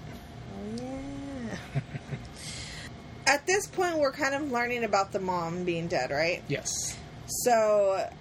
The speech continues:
Speaker 1: um, the, when the cop comes over, or the lady co-, <laughs> the lady, no. When the police officer comes over,
Speaker 2: Mm-hmm.
Speaker 1: she is still calling him father and stuff like that,
Speaker 2: Yeah.
Speaker 1: and he gets kinda,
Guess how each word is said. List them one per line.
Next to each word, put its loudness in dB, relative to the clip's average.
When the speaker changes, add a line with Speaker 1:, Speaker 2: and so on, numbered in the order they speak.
Speaker 1:
um, 2
the, 2
when 2
the 2
cop 4
comes 0
over, 4
or 2
the 4
lady 2
co-, -4
<laughs> -10
the 0
lady, -2
no. -8
When 4
the 8
police 6
officer 4
comes 4
over, 6
Speaker 2:
Mm-hmm. -4
Speaker 1:
she 0
is 2
still 2
calling 2
him -2
father 2
and -2
stuff -4
like 0
that, 4
Speaker 2:
Yeah. -2
Speaker 1:
and -2
he 0
gets -4
kinda, -6